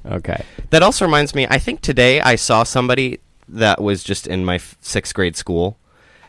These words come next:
Speaker 2: He looks very sad now.
Speaker 1: You, you, you recognize someone at Purdue in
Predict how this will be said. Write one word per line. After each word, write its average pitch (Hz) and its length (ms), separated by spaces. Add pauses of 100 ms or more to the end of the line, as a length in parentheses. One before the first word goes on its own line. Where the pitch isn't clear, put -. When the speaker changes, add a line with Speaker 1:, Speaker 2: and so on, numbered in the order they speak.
(240)
Speaker 2:
He - 160
looks - 220
very 107 340
sad 104 380
now. 69 320 (640)
Speaker 1:
You, 131 360
you, 117 160 (540)
you 113 160
recognize 127 460
someone 110 280 (140)
at 110 240
Purdue 92 540
in 90 540